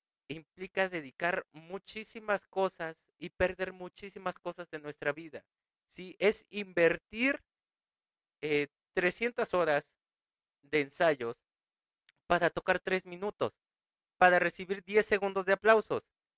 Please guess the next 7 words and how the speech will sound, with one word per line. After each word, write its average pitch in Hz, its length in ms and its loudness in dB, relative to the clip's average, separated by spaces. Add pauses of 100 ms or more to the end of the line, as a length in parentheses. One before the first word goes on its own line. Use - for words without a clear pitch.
(160)
para 170 220 6
recibir 175 480 -4 (120)
treinta 202 920 2
minutos 170 600 -8
de 175 100 -4
críticas. 190 560 -6 (580)
La, 165 380 -2